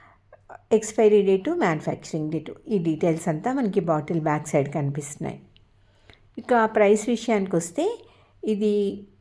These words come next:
వన్ లీటర్ ఆయిల్ సిక్స్ ఫిఫ్టీ రూపీస్. మనకి యూజువల్గా రిఫైన్డ్ ఆయిల్స్ తీసుకుంటే మన ఈ నువ్వుల నూనె అనేది ఫోర్ ఫిఫ్టీ రూపీస్ వరకు ఉంది.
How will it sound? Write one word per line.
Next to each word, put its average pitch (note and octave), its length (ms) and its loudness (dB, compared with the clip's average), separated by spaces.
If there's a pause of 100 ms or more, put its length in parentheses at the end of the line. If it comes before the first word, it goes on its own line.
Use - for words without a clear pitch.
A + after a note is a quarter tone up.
(120)
వన్ G3 280 6
లీటర్ C4+ 340 0
ఆయిల్ F#3 480 2
సిక్స్ - 340 -6
ఫిఫ్టీ F3+ 300 -2
రూపీస్. - 580 -8 (1200)
మనకి C4 560 -2 (340)
యూజువల్గా B3 760 2 (260)
రిఫైన్డ్ A3+ 440 6
ఆయిల్స్ A3+ 340 6
తీసుకుంటే G3+ 540 0
మన G#3 380 0 (220)
ఈ A3 140 4
నువ్వుల G#3 300 4
నూనె A#3 280 4
అనేది G3+ 400 2
ఫోర్ F#3+ 240 2
ఫిఫ్టీ F#3+ 300 0
రూపీస్ E3+ 400 -2
వరకు D#3+ 300 0
ఉంది. F3 500 -2